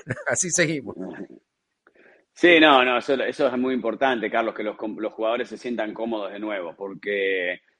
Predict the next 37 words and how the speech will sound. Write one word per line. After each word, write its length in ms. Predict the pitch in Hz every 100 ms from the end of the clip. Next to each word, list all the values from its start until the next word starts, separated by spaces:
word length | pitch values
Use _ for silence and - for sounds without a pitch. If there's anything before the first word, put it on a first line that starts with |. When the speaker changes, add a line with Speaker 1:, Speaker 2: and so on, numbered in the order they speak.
| -
Speaker 2:
Tuvimos, 340 | 98 127 107
obvio, 220 | 113 107
el, 100 | 104
el, 260 | 98 98 87
el 200 | 92 98
problema 360 | 98 101 110 101
con, 500 | 104 98 95 92 90
con 160 | 98
los 100 | 95
dos 140 | 107 -
jugadores 440 | 104 104 107 98
que 100 | 98 87 -
tenían 240 | 98 101
la 100 | 95
tarjeta 400 | 95 92 104 104
falsa, 440 | - 123 123 113
porque 220 | 101 95 92
si 120 | 98
vos 100 | 107
no 120 | 101
te 80 | 98
dabas 200 | 101 95
vacunado 560 | 95 92 101 110 113 104
tenías 280 | 101 98 -
que 120 | 90
tener 280 | 92 98 90
restricciones, 760 | 92 - 90 90 113 113 101 -
máscara 520 | 92 101 104 - 104
y 40 | 98
otras 260 | 90 95
cosas. 460 | - 131 123 127 113 - _ _
Entonces 320 | _ 113 120
ahora 220 | 113 123 120
está 220 | 113 107
todo 380 | 113 113 113 -
normal, 640 | 101 101 113 123 123 113 -
pueden, 500 | 110 107 101 95